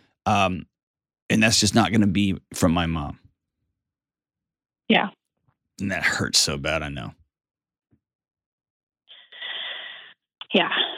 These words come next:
Speaker 1: Stephanie, it sounds like you're there. What's the holdup?
Speaker 2: Um, I, I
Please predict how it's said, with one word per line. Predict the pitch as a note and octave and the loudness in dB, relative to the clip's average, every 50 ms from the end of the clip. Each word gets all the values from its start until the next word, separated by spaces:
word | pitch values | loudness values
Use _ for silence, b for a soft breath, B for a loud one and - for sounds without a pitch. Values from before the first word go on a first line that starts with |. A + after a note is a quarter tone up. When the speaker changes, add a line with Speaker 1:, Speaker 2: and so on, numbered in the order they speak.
| B B B B B B B B B B B B B B B B B B B _ _ _ - | B B B B B B B B B B B B B B B B B B B _ _ _ -8
Speaker 1:
Stephanie, | - - C#3 C3+ - C#3 C3+ C3 | 0 4 6 6 8 10 8 8
it | A#2 | 10
sounds | - D3 D3+ D3+ D3+ | 8 8 6 8 6
like | D#3+ C3 - - | 4 4 4 2
you're | G2 A2 G2+ | 0 0 0
there. | F#2 F2 G2 G2+ G2+ E2+ D2 D2 C#2+ - - _ _ _ _ _ - | 0 -2 -2 0 0 0 -2 -4 -10 -14 -20 _ _ _ _ _ 2
What's | - A2+ B2+ - - | 4 4 6 6 6
the | D3+ D3 | 4 4
holdup? | A2 G#2+ G2 G2 F2 - C2 A#1 - _ _ _ _ _ _ _ _ _ _ _ _ _ _ _ - b b b b b b b b _ _ _ _ _ _ _ _ _ - - - | 6 4 2 0 0 -2 -6 -12 -14 _ _ _ _ _ _ _ _ _ _ _ _ _ _ _ -20 b b b b b b b b _ _ _ _ _ _ _ _ _ -8 0 4
Speaker 2:
Um, | G#3+ A3+ A#3 A#3 A#3 A#3 A3+ A#3 A3+ A3 G#3+ - _ _ _ _ _ _ _ _ _ _ _ _ _ _ _ _ _ _ _ _ _ _ _ _ _ _ _ _ _ _ _ _ _ _ _ _ _ _ - | 6 6 8 8 8 8 8 8 8 8 6 4 _ _ _ _ _ _ _ _ _ _ _ _ _ _ _ _ _ _ _ _ _ _ _ _ _ _ _ _ _ _ _ _ _ _ _ _ _ _ 2
I, | - G3 F#3 - - - _ _ _ _ _ _ _ _ _ _ _ _ _ _ _ _ _ - - | 2 2 2 2 -4 -18 _ _ _ _ _ _ _ _ _ _ _ _ _ _ _ _ _ 0 4
I | A3 A3 | 4 4